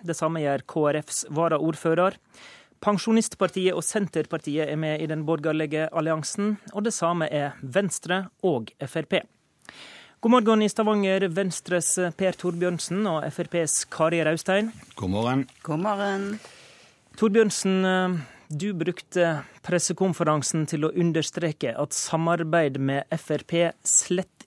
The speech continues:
Speaker 1: ikke var Venstre sitt første valg. Og du uttrykte stor skepsis til at F R P nå er med i alliansen som skal styre byen. Eh, hva er du så skeptisk til?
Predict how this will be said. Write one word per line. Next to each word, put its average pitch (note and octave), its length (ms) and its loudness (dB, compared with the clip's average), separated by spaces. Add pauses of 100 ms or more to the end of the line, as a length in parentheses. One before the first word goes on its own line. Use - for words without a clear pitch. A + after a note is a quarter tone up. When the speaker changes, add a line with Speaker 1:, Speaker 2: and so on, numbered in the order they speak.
Speaker 1:
ikke D#3 360 0
var C3 300 4
Venstre C3 600 -2
sitt - 360 -4 (100)
første - 500 -4
valg. B2 320 -2 (140)
Og C#3 240 -4
du E3+ 220 0
uttrykte D#3+ 720 -4
stor F#3+ 260 -2
skepsis E3 520 -2
til D3 200 -4
at C#3+ 120 -4
F D#3+ 180 -6
R D3 140 -4
P C#3+ 200 0
nå D3 180 -2
er C#3 40 0
med C#3+ 280 -2
i B2+ 280 -2
alliansen C3+ 640 -2
som C3 200 -8
skal B2 240 -6
styre G#2+ 320 -6
byen. G#2+ 260 -4 (360)
Eh, C#3+ 260 -4 (260)
hva - 160 -2
er A3 140 -4
du C#3+ 100 -4
så D3 300 -4
skeptisk - 420 -6
til? E3+ 120 -6